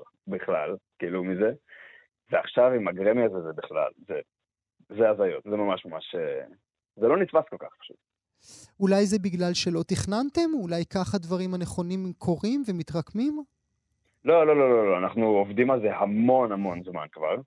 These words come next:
Speaker 1: אנחנו עובדים על ההגשה הזאת ועל האלבום הזה ב-, במטרה להגיש אותו לגרמיז מלא, מלא זמן, אבל אני, כאילו, בתור מוזיקאי, הגשתי כבר מלא אלבומים לגרמיז. אף אחד מהם אף פעם לא הגיע למועמדות, פשוט.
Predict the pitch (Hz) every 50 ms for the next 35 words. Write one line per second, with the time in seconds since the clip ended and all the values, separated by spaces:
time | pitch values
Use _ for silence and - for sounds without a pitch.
0 | _ _ _ _ _ _ _ _ _ _ _ - 98 98 95 98 101 107 120 117
1 | 113 110 107 107 104 95 101 101 - 117 113 107 98 110 110 98 107 101 101 98
2 | 95 98 98 120 127 135 131 120 120 120 117 113 104 90 107 104 101 95 95 92
3 | 92 - 104 104 104 98 - 110 104 113 127 139 147 131 135 135 127 123 120 123
4 | 120 117 110 107 117 117 113 110 104 104 98 90 - _ _ _ _ _ _ _
5 | _ _ _ 92 101 - 101 101 104 107 123 143 147 135 113 110 98 98 92 87
6 | 90 92 98 104 101 98 87 - - - _ _ _ _ _ _ _ - 95 101
7 | 110 131 147 147 147 - 151 139 123 120 117 - 135 135 139 135 127 120 139 -
8 | 175 170 160 139 110 113 110 107 143 147 147 - 151 127 139 135 127 127 123 131
9 | 151 175 160 143 120 104 101 101 95 90 87 - _ _ _ - 104 101 98 98
10 | 98 95 90 82 85 92 104 107 - 135 147 139 131 117 107 107 107 101 113 -
11 | - 120 117 113 110 104 120 120 120 101 98 95 87 87 92 92 95 - - _
12 | _ _ _ _ - - - - 69